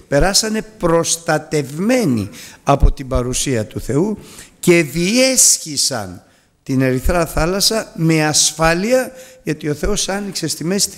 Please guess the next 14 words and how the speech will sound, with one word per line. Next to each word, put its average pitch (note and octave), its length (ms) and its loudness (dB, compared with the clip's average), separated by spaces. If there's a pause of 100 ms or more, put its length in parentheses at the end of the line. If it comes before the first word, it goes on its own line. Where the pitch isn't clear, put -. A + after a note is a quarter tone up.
θάλασσα. - 520 -8 (760)
Και - 120 -4
είτε F3 180 4
το, C#3+ 180 -2
τα - 300 -6
πιστεύουμε C3 640 -2
αυτά, G#2+ 420 -4
είτε E3 240 -2
δεν B2+ 100 -6
τα B2+ 120 -4
πιστεύουμε, E3+ 640 -2 (560)
ένα D3 260 2
ξέρουμε C3+ 460 0
εμείς, D#3+ 480 0